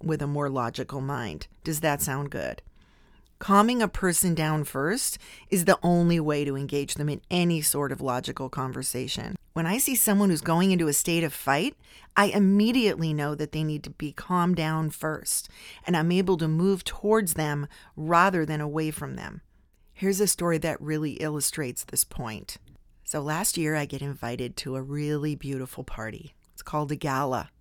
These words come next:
and it was at a very fancy place in New York City. It was weeks of planning, preparing. What will I do with my hair, my makeup?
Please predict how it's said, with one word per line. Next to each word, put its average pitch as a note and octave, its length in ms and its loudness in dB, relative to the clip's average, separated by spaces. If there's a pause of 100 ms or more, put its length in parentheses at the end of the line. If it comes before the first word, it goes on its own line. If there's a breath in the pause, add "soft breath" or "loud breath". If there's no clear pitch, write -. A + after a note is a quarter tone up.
(160)
and D3+ 120 -6
it D3 120 -4
was D3+ 160 -2
at D#3+ 120 0
a D#3+ 60 0
very D#3+ 720 2
fancy C#3+ 560 -4
place A#2 400 -6
in D3+ 80 -2
New D3+ 80 -2
York B2 280 -4
City. - 440 -6 (840 loud breath)
It D3+ 120 -4
was D#3 200 0
weeks A3 520 4
of F3 120 0
planning, D3+ 580 0
preparing. D3+ 920 -2 (260 loud breath)
What D#3+ 160 0
will D3+ 140 0
I D3 140 0
do D3+ 180 -2
with D3 180 -2
my C#3 220 -4
hair, D3 560 -2
my C#3+ 220 -4
makeup? D3 760 0